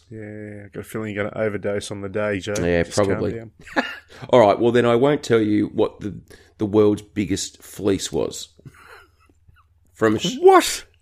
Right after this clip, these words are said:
Speaker 2: In two thousand and fifteen, Chris the sheep in Australia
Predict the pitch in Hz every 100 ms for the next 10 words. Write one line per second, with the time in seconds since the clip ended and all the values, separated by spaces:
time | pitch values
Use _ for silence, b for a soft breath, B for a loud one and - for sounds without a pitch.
0 | - 147 - 196 185 151 120 127 110 -
1 | 117 - 92 67 123 226 - b b b
2 | _ _ - - 170 175 - 139 - 107
3 | 82 - - _ - 190 170 - 92 78
4 | 76 120